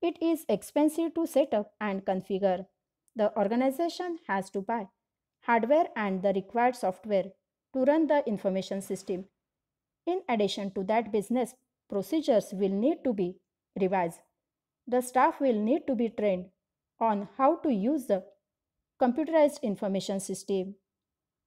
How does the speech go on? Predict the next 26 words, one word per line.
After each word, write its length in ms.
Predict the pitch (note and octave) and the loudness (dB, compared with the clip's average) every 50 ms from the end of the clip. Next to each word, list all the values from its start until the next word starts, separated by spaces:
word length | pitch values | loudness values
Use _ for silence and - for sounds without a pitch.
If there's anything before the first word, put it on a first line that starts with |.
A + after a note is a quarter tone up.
| _ _ _ _ - | _ _ _ _ -6
Next 300 | A#3 G3+ F#3+ F#3+ - - | -4 -2 -2 -2 -4 -4
one 180 | F#3+ F3+ F#3 F#3 - | -4 -4 -4 -2 -2
is 160 | A3 D#4 E4 - _ _ _ _ _ _ _ _ _ _ _ - | -2 -2 -2 -4 _ _ _ _ _ _ _ _ _ _ _ 4
heavy 280 | C#4+ C#4 C4+ E4+ F#4 | 6 6 6 6 4
reliance 440 | E4 C4+ A3 A#3 G#3+ G3+ G#3 G3+ - - - | 4 4 2 2 2 0 -2 -4 -6 -6 -4
on 220 | G3 F#3 F#3 F#3 | -4 -2 -2 -4
technology. 760 | - G3+ F#3+ - F#3 F3+ F3 F3+ F3 F3 - G3 F#3 F#3 F#3+ _ _ _ _ _ _ _ _ _ _ _ _ _ - | -4 -4 -4 -4 -4 -2 -2 -2 -2 -4 -4 -6 -6 -8 -10 _ _ _ _ _ _ _ _ _ _ _ _ _ -2
If 220 | C#4+ D#4+ F4 - | 0 0 0 -2
something 520 | - - A#3 G3 G3 F#3+ - C4 A#3+ B3 | -4 -4 -4 -4 -4 -2 -2 -2 -2 -2
happens 520 | A#3+ - G3+ F#3+ - B3+ G#3 G3+ F#3+ - - _ _ _ _ _ _ _ _ _ _ _ _ _ _ - | -2 -2 -4 -4 -2 -2 -4 -4 -4 -8 -14 _ _ _ _ _ _ _ _ _ _ _ _ _ _ -4
to 100 | D#4+ D#4 | -2 0
the 120 | C4+ D4 | 2 2
hardware 520 | C4 - A3 G3+ F#3 F#3 F#3+ G3 F#3+ F#3 - | 2 4 4 4 4 4 4 2 2 2 0
or 140 | G3 F#3 F3+ | 0 -2 -2
software 560 | F3 - - E3+ E3+ - - - G#3+ G#3 F3+ F#3+ - _ _ _ _ _ _ _ _ _ - | -2 -2 -4 -4 -4 -6 -6 -4 -2 -2 -2 -4 -6 _ _ _ _ _ _ _ _ _ 2
that 240 | B3+ D4 E4+ - - | 4 4 4 4 2
makes 280 | D4+ C#4+ B3 - - - | 2 0 0 -2 -6 -6
it 200 | A3+ G3+ G3 - - _ _ _ _ _ _ | -4 -4 -4 -6 -12 _ _ _ _ _ _
stop 400 | - - - C4 A3+ A3+ A3 A3+ | -18 -2 2 4 4 4 2 0
functioning, 540 | - G#3 F#3+ F3 - - G#3+ F#3 F3+ F3+ F#3 - _ _ _ _ _ _ _ _ - | -2 -4 -4 -2 -2 -2 -4 -4 -4 -8 -10 -16 _ _ _ _ _ _ _ _ 0
then 240 | G#3+ B3 D4 E4+ | 4 4 4 4
the 80 | D#4+ F4 | 4 2
information 640 | D#4 B3+ A3 G3+ - A3 G3+ G3+ F#3+ - - G3+ G#3 G3+ | 0 0 0 -2 -2 -4 -4 -4 -4 -4 -4 -6 -6 -4
cannot 380 | - F#3 F#3 F#3+ A3+ D4 C4+ | -4 -4 -2 -2 -2 -2 -2
be 200 | - C4 A#3+ - - | -2 -4 -4 -4 -4
accessed 460 | G3 F#3+ - - - G#3 F#3 F3+ - | -6 -8 -6 -4 -4 -4 -4 -4 -6